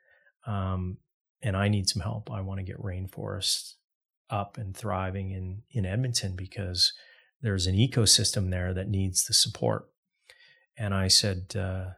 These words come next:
"Yeah," because I knew, A, I knew that giving back to the community would absolutely pay back tenfold because I didn't know literally anyone in the tech community in Edmonton.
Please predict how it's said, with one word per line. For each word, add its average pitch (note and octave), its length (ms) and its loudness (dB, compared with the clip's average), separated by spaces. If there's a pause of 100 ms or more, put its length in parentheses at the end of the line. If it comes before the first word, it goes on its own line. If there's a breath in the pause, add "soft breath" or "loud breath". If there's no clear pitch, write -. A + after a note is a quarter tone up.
(680)
"Yeah," B2 300 -2 (600)
because G#2+ 840 2 (240)
I G#2+ 180 -2
knew, G#2 500 2 (720)
A, C#3 360 4 (280)
I A#2 60 4
knew B2 220 6
that G#2+ 160 4
giving G#2 200 4
back G2 240 2
to - 120 -6
the G2+ 100 -2
community F#2+ 500 -4
would F#2 240 -8 (320)
absolutely G#2 580 8
pay G#2 240 4
back G2 420 4 (420)
tenfold G2 640 8
because F#2+ 420 6 (560 loud breath)
I G#2+ 160 10
didn't G#2+ 300 12
know F#2+ 400 10 (720)
literally G2+ 560 10
anyone F#2 500 10
in F2+ 100 4
the E2+ 80 2
tech F#2+ 280 2
community F#2 500 4
in F2+ 80 2
Edmonton. F#2+ 560 4